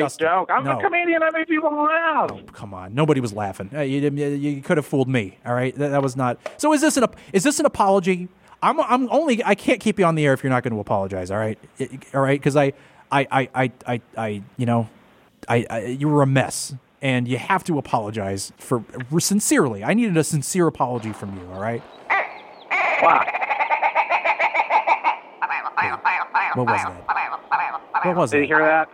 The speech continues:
Speaker 1: Yeah. What, what, what's going on over there?
Speaker 2: Uh, uh, look, I, look, I'm at the, I'm at the Roger Williams Zoo right now.
Speaker 1: The, wait, the, the Roger Williams Zoo? What? Why are you at the Roger
Speaker 2: Yeah.
Speaker 1: Williams Zoo? Last, I dropped you off at your hotel room last night.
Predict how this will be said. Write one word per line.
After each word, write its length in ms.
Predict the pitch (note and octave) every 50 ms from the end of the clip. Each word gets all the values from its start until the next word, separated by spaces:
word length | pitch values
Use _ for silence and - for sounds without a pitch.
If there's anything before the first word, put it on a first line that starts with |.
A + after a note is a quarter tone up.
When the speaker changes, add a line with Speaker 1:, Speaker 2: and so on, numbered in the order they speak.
| - - - - - - -
Speaker 1:
Yeah. 340 | D#3+ F#3 F#3+ G#3 - F#2+ B2
What, 180 | C#3 D3 A#2 C3+
what, 400 | D#3 E3 D#3 C#3+ - B2 C3 C#3+
what's 140 | F3 E3+ -
going 180 | F#3+ F#3 F3
on 220 | D#3+ B2+ G2 F#2+ - _ -
over 180 | A2 G2+ G2+
there? 100 | G2 -
Speaker 2:
Uh, 160 | E3 D3+ D3+ D3 - _ _
uh, 280 | - D3 D3+ D3 C#3+ C3 A#2+ - - - - - _ -
look, 280 | C#3 C#3 B2+ A2+ G#2 - - D3+
I, 220 | D3+ D#3+ D3+ - - - - - -
look, 180 | D#3 D3 C3+ - -
I'm 180 | E3 F3 F#3+
at 160 | F#3+ F#3 -
the, 200 | - E3 D3+ C#3 - _ _ _ _
I'm 160 | F3 F#3 G3+
at 120 | G3+ G3+
the 60 | F#3 E3+
Roger 360 | D#3 D3 C#3+ C#3+ - D3 C#3+
Williams 460 | C#3 C3+ C3 B2 A#2 A#2+ A#2 A2 G#2 _ _
Zoo 220 | - A2 G#2 G2+ G2
right 260 | G2 G2 G#2 F#2+ F2+ -
now. 360 | F#2 E2+ D2+ E2 F2 F#2 - _ _ _ _ _ _ _ _ _ _ _ _ _ _
Speaker 1:
The, 160 | - A2 G#2+ - B2
wait, 180 | - A#2+ G#2 F#2
the, 80 | G2 F#2+ F#2+ - _ _ -
the 80 | G#2
Roger 320 | G2+ A2+ C3 D#3 B2+ A#2 G#2+
Williams 340 | G#2+ A#2 A#2+ G#2+ F#2 F#2
Zoo? 120 | F#2+ A2 -
What? 340 | - G#2+ G#2+ G#2+ D#3+ B3 - - _ - - - - - - _ _ _ _ _ _ _ _ _
Why 100 | - A2+
are 40 | C#3+
you 60 | F3
at 60 | E3+
the 60 | C#3+ B2
Roger 180 | C3+ C#3 - A#2
Speaker 2:
Yeah. 120 | A2 G2+
Speaker 1:
Williams 240 | F2+ F#2+ A#2 A2 A#2
Zoo? 240 | D3 C#3+ F#2+ G2+ A2+ - _ _ _ _ _ _ _ _ _ _ _ _ _ _ _
Last, 220 | D3 E3 F3 - - -
I 80 | F3+ D#3+
dropped 320 | B2 F3 G3+ A#3 A#3 -
you 80 | A3 F#3+
off 100 | F#3+ G3
at 80 | E3
your 120 | D3 D#3 C#3+
hotel 380 | D#3 D3+ - - - A#3+ B3
room 240 | G#3 D3+ C#3 C3 B2+
last 300 | C#3+ D#3+ F3 F3+ - -
night. 320 | D3+ D3+ F3+ D#3+ G2 -